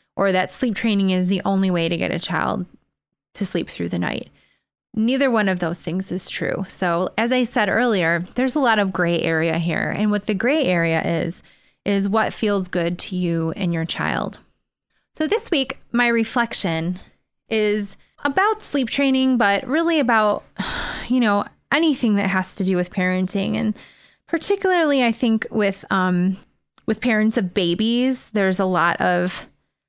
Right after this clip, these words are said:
advice out there and suggestions. And as I said earlier, something that works for you or your cousin may not work for someone else. So my reflection this week is, am I doing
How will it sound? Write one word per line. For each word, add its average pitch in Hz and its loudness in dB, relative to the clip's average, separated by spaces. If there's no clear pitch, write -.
advice 190 0
out 208 0
there 208 2
and 190 0
suggestions. 190 0
And 170 0
as 220 2
I 226 4
said 202 2
earlier, 220 4
something 220 2
that 196 2
works - -2
for 196 -2
you 233 2
or 208 2
your 170 0
cousin 220 2
may 190 2
not 180 2
work 180 -2
for 180 -4
someone 185 0
else. - -4
So - -4
my 196 2
reflection 220 0
this 208 0
week 190 0
is, 160 -2
am 262 2
I 311 4
doing 208 0